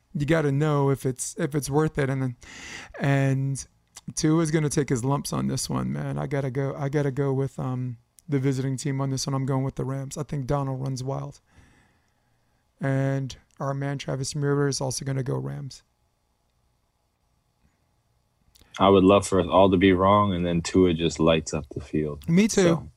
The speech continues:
Speaker 2: So. <laughs>
Speaker 1: Me too. I mean, Fitz, I'm sure Fitz would too. <laughs> Fitz would love to be wrong about that too. Um,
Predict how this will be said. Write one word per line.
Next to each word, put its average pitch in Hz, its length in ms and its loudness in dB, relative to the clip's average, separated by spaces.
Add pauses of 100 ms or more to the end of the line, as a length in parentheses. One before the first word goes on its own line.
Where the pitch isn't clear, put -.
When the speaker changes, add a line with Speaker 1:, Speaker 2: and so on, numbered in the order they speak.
Speaker 2:
So. 143 140 -2
<laughs> - 0 -
Speaker 1:
Me 170 140 4
too. 143 400 0
I 151 80 0
mean, 156 400 0 (240)
Fitz, - 280 0
I'm 170 160 4
sure 190 220 6
Fitz - 320 0
would 139 240 2
too. 143 240 2
<laughs> - 260 8
Fitz 233 300 6
would 190 120 2
love 180 200 4
to 180 100 2
be 180 160 4
wrong 156 360 4
about 143 300 0
that 139 200 -2
too. 143 260 -2 (600)
Um, 180 480 4